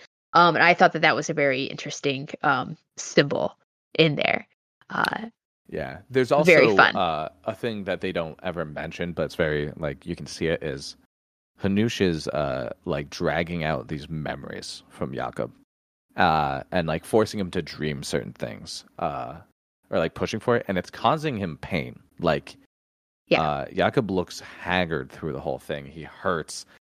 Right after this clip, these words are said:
Speaker 2: His headache hurt. He always has a headache. Um, and it's,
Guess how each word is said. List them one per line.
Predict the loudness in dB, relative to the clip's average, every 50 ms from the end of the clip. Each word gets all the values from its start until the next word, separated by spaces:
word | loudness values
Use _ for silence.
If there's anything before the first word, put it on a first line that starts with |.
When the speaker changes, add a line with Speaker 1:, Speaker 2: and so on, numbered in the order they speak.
| _ -12
Speaker 2:
His | -10 -10 -10
headache | -6 0 4 4 6 6 4 4 2
hurt. | 0 -2 -4 -4 -4
He | -2 0 2
always | 2 2 2 2
has | 0 -2 -2
a | -2 -2
headache. | 2 4 4 4 4 2 -2 -4 -10 -14 -20 _ _ _ _ _ _ _ _ _ -6
Um, | -2 0 0 0 -2 -4 -6 -6
and | -4 -4 -4
it's, | -4 -8 -12 -18 -18